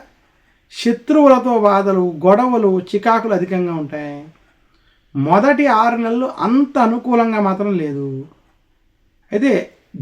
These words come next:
జూన్ to డిసెంబర్ మధ్య బృహస్పతి కలత్రంలో సంచరించడం చేత కొంత మార్పు జరిగి శుభ ఫలితాలు ఉంటాయి. అయితే ధను రాశి వారికి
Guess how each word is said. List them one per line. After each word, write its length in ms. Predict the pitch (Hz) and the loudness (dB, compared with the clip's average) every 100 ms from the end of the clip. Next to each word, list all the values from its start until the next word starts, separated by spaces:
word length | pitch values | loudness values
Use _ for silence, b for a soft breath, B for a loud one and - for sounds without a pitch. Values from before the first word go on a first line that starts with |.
| 117 113 | -10 0
జూన్ 320 | 214 302 320 285 | 6 8 6 4
to 80 | 302 269 | 2 2
డిసెంబర్ 400 | 208 214 277 269 247 | 2 2 2 4 2
మధ్య 240 | 220 165 180 - - _ _ _ _ _ 143 | 0 0 -2 -2 -8 _ _ _ _ _ -4
బృహస్పతి 580 | 180 277 - 285 285 262 - - | 2 2 2 0 0 -2 -6 -4
కలత్రంలో 580 | 175 233 - 294 285 269 220 | 2 2 2 2 4 2 0
సంచరించడం 540 | 220 202 190 175 175 160 | -2 0 -2 -2 -6 -6
చేత 200 | 165 151 151 147 143 147 _ _ _ _ _ _ _ - | -8 -8 -8 -10 -12 -16 _ _ _ _ _ _ _ -2
కొంత 260 | 185 208 220 202 | 0 0 0 2
మార్పు 400 | 180 202 247 - 269 214 | 4 6 4 0 0 2
జరిగి 260 | 226 254 285 | 0 0 -2
శుభ 120 | 233 226 | 0 0
ఫలితాలు 340 | 208 202 196 180 | 0 0 0 -2
ఉంటాయి. 280 | 156 151 160 - _ _ _ _ _ _ _ _ _ _ - | -4 -10 -14 -18 _ _ _ _ _ _ _ _ _ _ -4
అయితే 180 | 226 311 220 147 | -2 -2 -4 -4
ధను 240 | 147 240 330 | 0 2 4
రాశి 240 | 302 - 254 | 2 0 -2
వారికి 240 | 233 214 | -4 -2